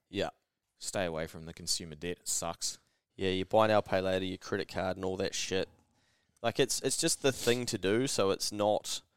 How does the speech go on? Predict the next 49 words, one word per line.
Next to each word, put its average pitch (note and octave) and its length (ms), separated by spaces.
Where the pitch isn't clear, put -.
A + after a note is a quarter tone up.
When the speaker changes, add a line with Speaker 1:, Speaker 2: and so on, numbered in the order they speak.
Speaker 1:
you G2 100
know, G2 80
there's A2 200
so - 140
many B2 100
people A#2+ 140
that G2+ 100
be F#2 60
like, F2+ 200
"Nah, G2 220
that, G#2 240
that's - 260
not E2 160
right." F#2 380
Like, F2+ 160
there's, G2+ 200
there's A#2+ 220
no D#3+ 100
problem D3+ 300
with C3+ 120
buy B2 140
now, A#2+ 100
pay A#2 160
later. A#2 100
There's G#2+ 140
no D3+ 120
problem D#3 300
with A#2 100
a - 20
credit - 160
card. A2 140
I G2+ 40
pay, C#3+ 220
I G#2 140
get - 160
so D3 120
many C#3+ 160
people B2+ 300
messaging, A2 260
"Oh, D3 180
but C#3+ 160
if C#3+ 120
I F#3 80
pay F3+ 160
my E3 140
credit D#3+ 240
card D3 240
on C3+ 120
time," A#2+ 540